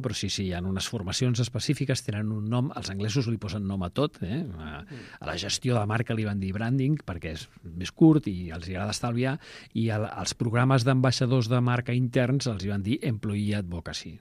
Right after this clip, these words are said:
Speaker 1: no? Que també és més curtet. Ah, i, i aqu-, i és, són, són formacions que duren, pues, entre dotze, setze hores, depèn una mica de cada companyia, en les que es posa primer en valor la marca personal de cada participant, això és la clau,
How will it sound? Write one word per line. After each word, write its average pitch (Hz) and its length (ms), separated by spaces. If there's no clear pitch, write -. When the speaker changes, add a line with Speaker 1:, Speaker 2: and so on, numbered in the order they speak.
Speaker 1:
no? 135 120
Que - 100
també 80 240
és - 100
més - 140
curtet. 85 340
Ah, 80 300
i, 98 540
i 117 100
aqu-, 101 240
i 131 180
és, 127 80
són, 139 360
són 143 180
formacions 135 480
que 131 120
duren, 101 280
pues, 85 200
entre 76 260
dotze, 123 440
setze 113 320
hores, 127 300
depèn 98 320
una 98 140
mica 98 240
de 98 100
cada 98 220
companyia, 123 520
en 87 140
les 95 160
que - 80
es - 140
posa 139 280
primer 131 280
en 131 100
valor 123 320
la 95 80
marca 107 260
personal 127 280
de 101 100
cada 107 160
participant, 117 720
això 104 180
és - 260
la 90 280
clau, 139 360